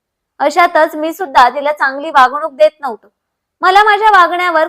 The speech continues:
खूप पश्चाताप होऊ लागला. आता माधुरी खूप लवकर थकून जायची आणि सोफ्यावर जाऊन झोपी जायची. एके दिवशी मी तिला प्रेमाने सांगितलं की, "मी तुला काहीच बोलणार नाही आणि हातही लावणार नाही,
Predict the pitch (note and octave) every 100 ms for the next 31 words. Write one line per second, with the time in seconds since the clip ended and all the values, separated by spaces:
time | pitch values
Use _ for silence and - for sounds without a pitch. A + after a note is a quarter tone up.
0 | E4 F4 E4+ C#4+ D4 E4+ E4+ E4 E4 C#4+
1 | C4+ F#3+ F#3+ _ _ _ _ C4 C4 D4+
2 | C#4+ C#4 D#4 D4 D#4 E4+ E4+ E4 E4 F4
3 | F4 F#4 D#4+ F4 E4+ F4 - B3+ B3+ _
4 | _ - D4 F4+ F4+ D4+ F4+ F4 F4 D4
5 | C#4 C#4+ D4 C#4+ D4+ B3+ F#4+ _ _ _
6 | _ _ _ _ E4 F#4 G#4+ A4 G#4+ G4
7 | F#4+ F4+ E4 D#4+ C#4+ C#4 C#4 D4+ D#4 C#4+
8 | C#4+ B3+ G3 G3 C4+ D4+ D4+ D#4 D4+ D4+
9 | D#4+ D#4 D4 C4 C4 A#3+ F#3 _ A#3+ C#4
10 | C#4 C4 D4+ D#4 C4 A3+ A3+ G3+